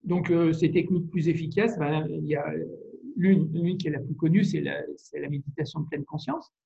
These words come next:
hein, c'est-à-dire, euh, apprendre à, mais le, elle est très puissante. Par contre, elle a un inconvénient, c'est qu'il faut s'entraîner. Ça marche pas de, dès le début. Il faut donc, euh, il faut quinze jours, trois semaines avant que ça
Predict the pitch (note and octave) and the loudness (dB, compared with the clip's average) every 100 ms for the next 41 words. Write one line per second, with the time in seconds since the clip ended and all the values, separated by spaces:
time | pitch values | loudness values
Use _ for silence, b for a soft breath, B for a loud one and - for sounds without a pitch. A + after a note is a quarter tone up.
0 | - D#3 E3 - - C3+ D3 D3 C#3 - | -10 -10 -8 -8 -8 -8 -6 -6 -4 -6
1 | - D3+ C#3 C#3 C3+ - _ _ _ - | -6 -8 -6 -8 -8 -12 _ _ _ -4
2 | D#3 D#3 - - - G#3+ F3 E3 - - | 0 0 -2 -10 -4 4 6 4 0 0
3 | F3 D#3+ - G3+ G3 F#3+ - C#4+ - - | 4 4 4 0 2 2 2 -2 -2 -4
4 | - A#3 E3+ D#3+ D#3+ D#3+ D#3 D3+ F3+ C#4 | -2 -2 -2 0 2 2 2 2 2 2
5 | - - C#3 D#3+ - F3+ - E3 D3 D#3 | -2 -6 -10 -10 -8 -8 -2 -2 -2 -6
6 | _ _ _ - D#3 D3+ - F#3 D#3+ - | _ _ _ -12 -6 -6 -4 -2 -2 -6
7 | E4+ D#3 E3 - - D3 - D#3+ C#3+ E3 | -6 -2 -2 -2 -6 -4 -4 -2 2 4
8 | E3+ D3+ D3+ - - - D#3 D#3 D#3 D#3+ | 4 4 0 -4 -10 -8 -2 0 2 2
9 | F3 D3 D3 D3 C#3+ D#3+ D3 - C#3+ B2 | 2 2 2 0 -2 -2 -2 -2 -4 -2
10 | D#3+ - - - E3 D#3+ - - - | -4 -4 -12 -10 -10 -10 -10 -16 -18